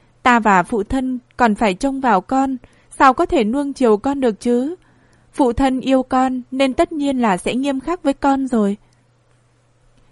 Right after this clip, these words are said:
Khi đó mẫu thân thường cười giải thích với hắn như vậy. Hắn không hiểu lắm, bèn tin lời của mẫu thân, nhưng vẫn cứ thấy có chỗ nào không đúng. Nghiêm túc mà nói, phụ thân đối xử khá tốt với hắn.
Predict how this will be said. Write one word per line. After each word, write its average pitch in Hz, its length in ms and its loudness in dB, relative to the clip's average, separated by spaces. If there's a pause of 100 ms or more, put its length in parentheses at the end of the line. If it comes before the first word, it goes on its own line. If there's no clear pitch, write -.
(440)
Khi 277 200 0
đó 220 260 4
mẫu 269 240 -2
thân 269 320 -4
thường 208 280 -4
cười 190 280 -2
giải 190 200 -2
thích 311 240 -6
với 220 100 0
hắn 208 240 -2
như 269 140 -6
vậy. 226 260 0 (680)
Hắn 247 220 2
không 302 200 -2
hiểu 269 200 0
lắm, 202 400 2
bèn 214 260 2
tin 277 200 -4
lời 220 200 0
của 202 100 -2
mẫu 202 220 0
thân, 277 340 -4 (420)
nhưng 254 300 2
vẫn 247 180 0
cứ 262 140 -4
thấy 226 220 -2
có 214 160 0
chỗ 262 180 -4
nào 262 260 -4
không 269 240 -6
đúng. 226 260 2 (1080)
Nghiêm 254 240 2
túc 311 160 -2
mà 247 140 2
nói, 190 420 0
phụ 240 140 0
thân 254 260 -4
đối 226 140 4
xử 233 200 -2
khá 196 240 -2
tốt 294 260 -2
với 220 100 -2
hắn. 208 300 -2